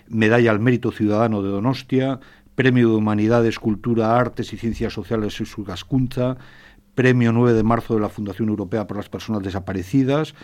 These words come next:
y en breve, el próximo día veintiséis, precisamente, de este mes, le, te van a entregar el Premio Guernica por la Paz y la Reconciliación por tu labor en la recuperación de la memoria histórica,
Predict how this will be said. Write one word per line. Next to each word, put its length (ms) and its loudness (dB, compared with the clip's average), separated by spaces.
y 100 2
en 100 2
breve, 440 2
el 100 -6
próximo 380 -4
día 220 -2
veintiséis, 680 -4
precisamente, 600 -8
de 60 -4
este 180 -10
mes, 240 -4
le, 540 0
te 160 -6
van 80 2
a 20 2
entregar 340 -2
el 120 -2
Premio 320 -4
Guernica 720 -6
por 160 -6
la 100 -4
Paz 160 -6
y 60 -6
la 80 -4
Reconciliación 920 -4
por 360 -4
tu 120 -6
labor 320 -4
en 120 -4
la 80 -6
recuperación 520 -8
de 80 -4
la 80 -6
memoria 320 -4
histórica, 560 -6